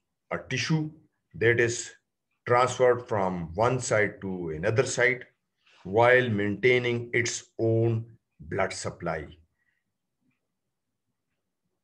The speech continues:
So the bl-, blood supply of a surgical flap remains intact while transferring from one side to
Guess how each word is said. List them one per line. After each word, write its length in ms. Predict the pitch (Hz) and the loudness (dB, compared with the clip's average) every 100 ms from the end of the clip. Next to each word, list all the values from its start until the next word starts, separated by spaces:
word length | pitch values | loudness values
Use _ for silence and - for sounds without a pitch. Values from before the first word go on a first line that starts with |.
| _ _ _ _ _ _ _ | _ _ _ _ _ _ _
So 600 | - - 143 120 - - - _ _ _ _ - | -14 2 6 6 4 -2 -18 _ _ _ _ -14
the 160 | - 95 | -6 -6
bl-, 540 | 73 90 131 147 107 | -6 2 2 2 -2
blood 220 | 95 135 | 2 2
supply 680 | - 160 151 120 120 117 120 - | 4 2 2 4 6 4 0 -4
of 220 | 92 95 95 | -2 -2 -4
a 100 | 85 | -10
surgical 800 | - 139 117 113 113 101 98 98 - _ _ _ _ _ _ _ | 0 2 2 0 -2 -2 -2 -8 -14 _ _ _ _ _ _ _
flap 480 | _ 113 110 107 104 - - _ _ | _ 0 4 4 2 -2 -18 _ _
remains 920 | 82 95 104 107 110 107 107 101 95 - - | -14 -8 -6 -2 -2 0 -2 -6 -10 -16 -14
intact 680 | 92 87 92 92 - - - _ _ _ _ - | -12 -12 -8 -8 -8 -20 -20 _ _ _ _ -16
while 580 | 92 98 107 104 104 101 - - _ - | -8 0 2 4 2 0 -6 -20 _ -4
transferring 640 | 110 110 110 104 98 95 | -2 0 -2 -4 -4 -4
from 520 | 90 98 95 92 82 - | -6 -4 -2 -4 -6 -4
one 300 | 104 101 95 | -4 -2 -4
side 460 | - 90 90 90 | -4 -2 -2 -6
to 260 | 95 92 | -8 -8